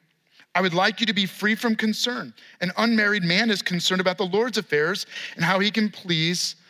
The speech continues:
the Lord. But a married man is concerned about the affairs of this world, how he can please his wife." And his interests are divided.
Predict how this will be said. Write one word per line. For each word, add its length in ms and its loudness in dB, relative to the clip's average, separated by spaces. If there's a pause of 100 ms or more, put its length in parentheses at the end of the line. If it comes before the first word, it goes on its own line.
(160)
the 80 2
Lord. 420 -2 (540)
But 100 0
a 60 4
married 400 2
man 200 2
is 140 0
concerned 680 -2
about 280 -4
the 100 0
affairs 420 -2
of 80 -8
this 180 -2
world, 180 -2
how 140 -2
he 100 0
can 140 0
please 440 -4
his 180 -4
wife." 480 -6 (960)
And 80 2
his 160 2
interests 680 0
are 180 0
divided. 680 -2